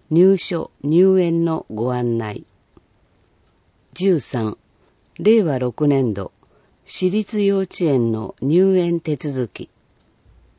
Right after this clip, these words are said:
十四、令和六年度、公設公営児童クラブ入室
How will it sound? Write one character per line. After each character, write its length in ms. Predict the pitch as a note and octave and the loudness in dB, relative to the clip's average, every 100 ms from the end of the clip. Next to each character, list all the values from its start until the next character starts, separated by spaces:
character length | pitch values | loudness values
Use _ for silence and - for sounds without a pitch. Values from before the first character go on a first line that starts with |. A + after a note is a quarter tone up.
| _ _ _ - | _ _ _ -10
十 320 | C#3 F#3+ F#3 | -2 0 2
四、 340 | F3 D3+ G#2+ - _ _ _ _ _ | 2 0 -2 -6 _ _ _ _ _
令 280 | F#3 A#3 F#3+ | 0 2 2
和 160 | C#3+ | -2
六 260 | B2 B2 D3 | -4 -4 -2
年 300 | C#3 A#2+ G#2+ | 0 -2 -4
度、 200 | G#2 - _ _ _ _ _ | -12 -14 _ _ _ _ _
公 280 | - F#3 G3+ | -4 -2 -2
設 500 | - F#3 - E3+ D#3 _ | -4 -8 -8 -8 -8 _
公 320 | - F3 F3 | -6 -2 0
営 300 | E3+ D#3 - - | 0 -2 -4 -12
児 220 | C3+ D#3 | -6 -4
童 200 | D#3 G3+ | -2 -2
ク 160 | F#3 G3 | -4 -4
ラ 160 | D#3+ | -4
ブ 240 | A#2+ G#2+ - _ | -4 -4 -6 _
入 320 | C3+ D#3+ F3 | -2 2 2
室 380 | E3 - D#3+ | 0 -6 -4